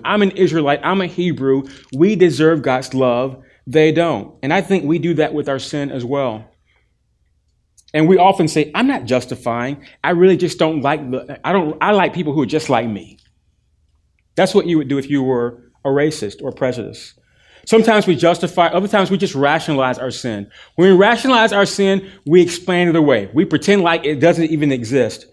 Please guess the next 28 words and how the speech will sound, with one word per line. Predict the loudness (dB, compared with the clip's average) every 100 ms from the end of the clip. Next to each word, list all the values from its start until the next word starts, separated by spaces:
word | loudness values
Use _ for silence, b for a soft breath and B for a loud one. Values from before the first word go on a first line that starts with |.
| b b b
Probably | 0 2 6 6
worse, | 6 6 6 4
and | 2
this | 2 2
is | 0
a | 2
lot | 4 4
more | 4 2
deceiving, | 2 0 2 2 2 -2 -6 B
is | -8 -4
we | -4
psychologize | 0 0 0 0 2 2 2 2 2 0 -4 -8 _ b b
our | -2 -2
sin. | -4 -4 -4 -6 -12 b b
We | -2 4
replace | 4 4 2 4 4 0 -10 -18
sin | -14 -6 0 2 4 4 2 -4 -20 _
with | 2 2 2 -12 -16
psychological | -14 0 0 2 2 4 2 0 -4 -2 -2 -2
and | -4
sociological | -6 -2 -2 0 0 2 2 0 0 0
language. | 0 0 -2 -4
Let |
me | -2
give | 0
you | 0
some | 0 -2
examples. | -2 -2 -4 -4 -10 -18